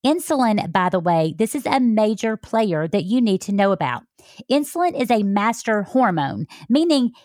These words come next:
he's like a commander in chief. He shouts at the other hormones and tells them what to do. So if you are overproducing insulin because you're over-consuming sugar,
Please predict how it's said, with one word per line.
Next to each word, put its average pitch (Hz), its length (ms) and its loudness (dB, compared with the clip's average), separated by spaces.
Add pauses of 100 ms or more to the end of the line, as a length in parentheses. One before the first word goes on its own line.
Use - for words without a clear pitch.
(120)
he's 330 180 0
like 330 160 2
a 311 80 -2
commander 208 480 0
in 190 80 0
chief. 143 320 -4
He 247 160 0
shouts 330 560 0
at 214 140 0
the 226 160 -2
other 294 260 2
hormones 190 600 0
and 277 160 0
tells 170 300 -2
them 214 320 0
what 160 200 0 (100)
to 214 120 -2
do. 262 280 0 (540)
So 220 220 0
if 214 200 0
you 277 200 2
are 247 200 4
overproducing 262 1040 0
insulin 202 560 0
because 208 360 -2
you're 190 200 -2
over-consuming 220 840 0
sugar, 208 500 -2